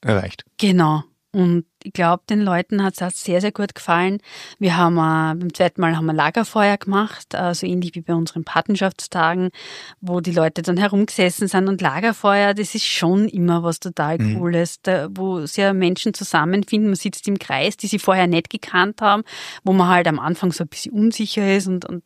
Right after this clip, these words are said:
Speaker 2: dann steht und nicht genau weiß, kann ich mich irgendwo dazusetzen. Also wir haben Stehtische, haben wir da, haben wir gekauft, noch extra.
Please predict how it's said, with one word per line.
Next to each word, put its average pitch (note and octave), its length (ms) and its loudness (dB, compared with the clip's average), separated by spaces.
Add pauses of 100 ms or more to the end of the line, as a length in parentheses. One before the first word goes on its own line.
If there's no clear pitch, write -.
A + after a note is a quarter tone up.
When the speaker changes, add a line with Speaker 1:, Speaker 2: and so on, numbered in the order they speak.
Speaker 2:
dann F3 200 -6
steht F3+ 380 -4
und F#3 100 -4
nicht E3+ 140 -2
genau E3 260 2
weiß, D#3+ 340 0
kann E3+ 200 -2
ich F3 80 0
mich E3+ 80 2
irgendwo E3+ 180 -2
dazusetzen. F#3 720 -6
Also F3+ 320 0 (460)
wir F3+ 120 0
haben E3+ 180 2
Stehtische, A3+ 680 -2
haben F#3+ 140 2
wir G3+ 100 0
da, G3+ 240 -2
haben F#3+ 120 0
wir F#3+ 80 -2
gekauft, F#3 600 0
noch F#3+ 120 2
extra. F#3 640 0